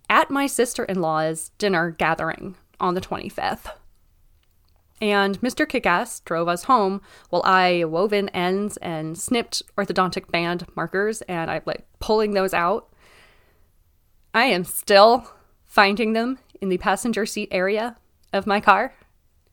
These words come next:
Everywhere. They went everywhere. But it was done. And even better, both of our friends love it.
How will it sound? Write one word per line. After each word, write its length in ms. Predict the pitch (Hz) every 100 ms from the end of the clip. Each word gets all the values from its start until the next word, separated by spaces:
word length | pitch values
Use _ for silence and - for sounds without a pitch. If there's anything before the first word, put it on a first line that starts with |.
| _ -
Everywhere. 840 | - - - - - - - - _ _ _
They 220 | 269 262
went 400 | 202 208 208 - - _
everywhere. 1200 | 180 208 - 175 - - - 220 214 - - - _ _ _ _ _ _ _ _ _ _ _ _ _ _ _ _ _
But 120 | 233
it 80 | 233
was 160 | 254
done. 540 | - 277 277 214 202 208 _ _ _
And 500 | 240 302 381 440 440 - _ _ _ _ -
even 240 | 277 294
better, 440 | 269 262 277 277 - _
both 180 | - 247
of 140 | 277 247
our 100 | 233
friends 380 | - 220 190
love 200 | 175 165
it. 280 | 160 - -